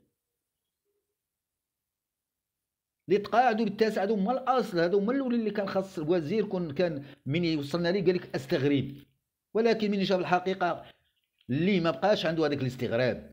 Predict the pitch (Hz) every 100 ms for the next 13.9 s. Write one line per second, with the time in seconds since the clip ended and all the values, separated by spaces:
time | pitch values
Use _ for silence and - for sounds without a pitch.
0 | - 143 147 165 156 147 131 135 135 131
1 | 135 127 120 123 113 120 113 113 110 110
2 | 107 104 104 101 95 87 - _ _ _
3 | _ _ _ _ - 131 139 139 131 123
4 | 117 151 226 127 107 120 104 92 69 _
5 | _ _ _ _ _ - 214 185 185 190
6 | 180 190 156 180 196 190 175 151 139 139
7 | 156 151 160 151 120 143 165 143 143 147
8 | 147 143 135 131 120 120 123 110 - 143
9 | 120 117 120 110 98 92 90 80 82 -
10 | _ _ _ _ - 190 214 226 196 135
11 | 208 240 170 123 95 85 - _ _ -
12 | 233 240 240 185 202 185 190 165 170 151
13 | 143 175 170 151 139 - 113 90 -